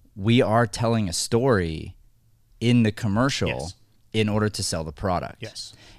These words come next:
Speaker 1: And you've, you've always made really creative choices, but I wonder if you could wrap your brain around this, 'cause this is what I did. I,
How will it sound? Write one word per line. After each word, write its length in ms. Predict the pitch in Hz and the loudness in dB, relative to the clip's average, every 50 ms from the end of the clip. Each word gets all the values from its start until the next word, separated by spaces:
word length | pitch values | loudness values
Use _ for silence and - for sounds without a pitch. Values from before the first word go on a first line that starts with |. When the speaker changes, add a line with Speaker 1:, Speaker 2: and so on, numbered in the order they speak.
| - - | -6 -2
Speaker 1:
And 160 | 104 107 107 | 0 2 4
you've, 180 | 127 135 - | 4 2 2
you've 240 | - 104 107 127 139 | 0 0 2 2 4
always 260 | 165 156 160 135 104 | 4 4 4 4 4
made 200 | 110 107 107 98 | 4 2 2 0
really 260 | 87 90 104 110 117 113 | 0 0 0 0 0 0
creative 480 | - - 110 104 104 101 92 90 - | -2 -2 -2 0 2 0 0 -2 -4
choices, 880 | - - - - 113 120 123 - - 80 67 60 58 - - - - - - - - _ - - - - - | -6 -6 -2 0 2 2 2 0 -2 -6 -8 -10 -10 -10 -10 -12 -12 -14 -18 -20 -20 _ -20 -20 -20 -10 -4
but 120 | 104 92 | -2 0
I 100 | 90 95 | 0 0
wonder 600 | 92 87 87 92 113 135 170 165 131 110 95 90 | -2 -2 -2 0 2 2 2 2 2 2 2 2
if 200 | 78 58 90 87 | -2 -4 -6 -4
you 140 | 95 104 110 | -4 -4 -2
could 160 | - 123 95 | -2 -2 0
wrap 240 | 95 98 92 95 - | 0 0 0 0 -2
your 100 | 98 87 | -4 -6
brain 240 | 80 95 92 98 95 | -4 -2 -2 -2 -2
around 200 | 90 82 80 78 | -2 -4 -4 -6
this, 120 | 80 90 | -8 -6
'cause 160 | - 117 98 | -6 -4 -4
this 100 | 107 117 127 | -4 -4 -4
is 60 | 135 | -4
what 140 | 113 101 95 | -4 -2 -2
I 140 | 82 80 85 | -4 -4 -6
did. 200 | 76 73 62 58 | -8 -10 -8 -6
I, 240 | 76 92 98 - | -4 -4 -6 -6